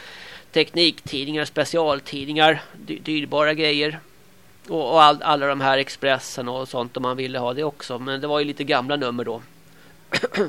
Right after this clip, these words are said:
Här ska vi närmast ta och läsa,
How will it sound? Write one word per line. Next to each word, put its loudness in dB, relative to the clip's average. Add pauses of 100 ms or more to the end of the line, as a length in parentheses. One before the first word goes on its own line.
(1300)
Här 4
ska -2
vi 6
närmast 4
ta 4
och -4
läsa, 2